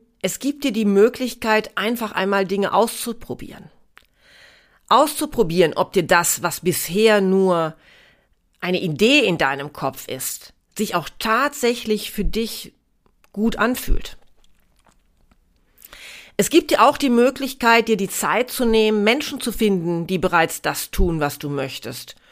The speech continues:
und mit ihnen zu reden über deren Erfahrungen. Natürlich kann man auch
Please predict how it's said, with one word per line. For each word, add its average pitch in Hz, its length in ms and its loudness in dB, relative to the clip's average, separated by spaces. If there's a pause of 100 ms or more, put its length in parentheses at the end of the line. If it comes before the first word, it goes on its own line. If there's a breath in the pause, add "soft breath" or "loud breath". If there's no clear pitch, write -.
(200 soft breath)
und 190 100 2
mit 214 160 6
ihnen 202 240 -4
zu 196 160 -2
reden 220 600 2
über 151 180 -4
deren 190 380 0
Erfahrungen. - 640 -14 (3000 loud breath)
Natürlich 311 440 2
kann 247 160 0
man 269 180 2
auch 214 220 -4